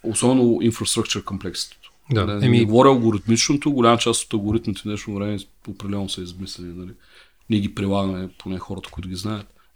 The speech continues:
Speaker 1: Но има огромно комплексите в high availability, а,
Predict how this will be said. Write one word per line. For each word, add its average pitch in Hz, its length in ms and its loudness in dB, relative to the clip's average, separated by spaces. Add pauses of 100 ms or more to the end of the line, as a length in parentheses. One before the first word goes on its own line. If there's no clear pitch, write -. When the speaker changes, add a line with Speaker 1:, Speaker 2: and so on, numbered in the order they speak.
(120)
Speaker 1:
Но 107 240 2
има 117 260 8
огромно 113 500 4
комплексите 107 500 -6
в 104 40 -2 (100)
high 101 380 -4
availability, 95 960 -8 (120)
а, 98 40 -16